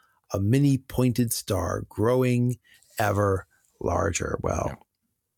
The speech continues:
Speaker 1: that doesn't take much interpretation for anyone who's read Earth of the New Sun,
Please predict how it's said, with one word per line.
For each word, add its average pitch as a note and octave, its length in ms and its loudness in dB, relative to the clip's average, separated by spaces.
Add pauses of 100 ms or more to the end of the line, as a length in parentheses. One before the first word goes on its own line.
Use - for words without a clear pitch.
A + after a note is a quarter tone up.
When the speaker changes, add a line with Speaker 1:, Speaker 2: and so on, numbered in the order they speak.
Speaker 1:
that F2 220 -2
doesn't F#2 420 -2
take A#2+ 240 0
much C3 180 0
interpretation D#3+ 680 0
for G#2 120 -2
anyone A2 240 2
who's A#2+ 180 4
read B2 200 2
Earth A#2 240 0
of A2+ 60 0
the A2+ 60 2
New A2 160 2
Sun, B2 340 0